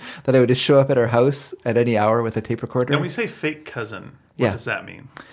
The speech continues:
Speaker 1: It means that her aunt and my mom were, were very good friends. And in those days, you did not call a pers-, a s-, a person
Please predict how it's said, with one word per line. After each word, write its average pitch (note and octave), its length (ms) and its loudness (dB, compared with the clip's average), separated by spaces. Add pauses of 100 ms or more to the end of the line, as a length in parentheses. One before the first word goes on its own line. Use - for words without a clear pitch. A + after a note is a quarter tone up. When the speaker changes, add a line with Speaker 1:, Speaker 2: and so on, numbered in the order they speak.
(140)
Speaker 1:
It G3+ 80 4
means A3+ 180 6
that C3 220 4
her D3+ 140 -2
aunt C3+ 320 2
and A#2+ 200 -2
my A#2 140 0
mom G#2+ 180 0
were, G2+ 160 -4 (160)
were A2 120 -4
very G#2 180 0
good G2 140 -6
friends. F#2 580 -8
And G#2 160 -4
in G#2+ 100 2
those C3 240 4
days, F#2+ 640 -4 (260)
you A2+ 100 -2
did A#2 140 0
not A2 220 0
call G2 520 -4 (300)
a - 80 -10
pers-, - 340 -6
a C3 40 -6
s-, - 240 -8 (200)
a - 40 -8
person A2+ 640 -2